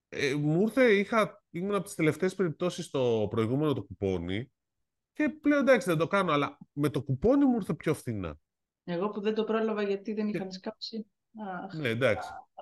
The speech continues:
Speaker 1: Και πήρα τρακοσάρα και η ποιότητα, ναι, είναι πολύ καλύτερη, η εμπειρία είναι πολύ καλύτερη, αλλά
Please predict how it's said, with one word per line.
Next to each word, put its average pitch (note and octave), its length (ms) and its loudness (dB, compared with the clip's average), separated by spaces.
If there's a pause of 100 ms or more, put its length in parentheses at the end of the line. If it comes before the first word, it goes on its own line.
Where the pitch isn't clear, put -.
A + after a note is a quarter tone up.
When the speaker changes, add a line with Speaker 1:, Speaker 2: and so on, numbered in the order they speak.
Speaker 1:
Και G3 120 0
πήρα D4+ 260 4
τρακοσάρα C#3+ 800 2
και F3 340 -8
η D#3+ 120 -4
ποιότητα, C#3+ 380 -2
ναι, A3 120 -2
είναι F#3 120 0
πολύ D#3+ 220 -2
καλύτερη, B2 460 0
η C3 40 2
εμπειρία A2+ 320 2
είναι D3 120 0
πολύ B2 260 -4
καλύτερη, G#2 720 -2
αλλά C4 160 -14